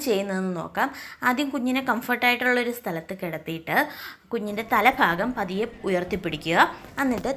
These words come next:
തല പതിയെ റൊട്ടേഷനിൽ മൃദുവായിട്ട് തടവി കൊടുക്കാവുന്നതാണ്. അതായത് പതിയെ വട്ടത്തിൽ ഉരുട്ടി തത-, തടവി കൊടുക്കാവുന്നതാണ്. അതിനുശേഷം പുരുകത്തിൻ്റെ ഭാഗം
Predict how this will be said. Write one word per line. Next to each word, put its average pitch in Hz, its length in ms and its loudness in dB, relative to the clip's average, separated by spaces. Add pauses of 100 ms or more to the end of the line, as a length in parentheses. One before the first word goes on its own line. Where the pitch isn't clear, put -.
തല 240 260 2 (180)
പതിയെ 240 520 4
റൊട്ടേഷനിൽ 220 800 2 (800)
മൃദുവായിട്ട് 220 680 6 (100)
തടവി 185 300 0
കൊടുക്കാവുന്നതാണ്. 160 920 -4
അതായത് 202 260 -2 (280)
പതിയെ 196 560 -2
വട്ടത്തിൽ 170 560 -6 (180)
ഉരുട്ടി 226 540 -2 (200)
തത-, 175 220 -2 (260)
തടവി 180 300 0
കൊടുക്കാവുന്നതാണ്. 156 760 -2 (840)
അതിനുശേഷം 285 560 2 (340)
പുരുകത്തിൻ്റെ 285 540 4 (100)
ഭാഗം 165 380 2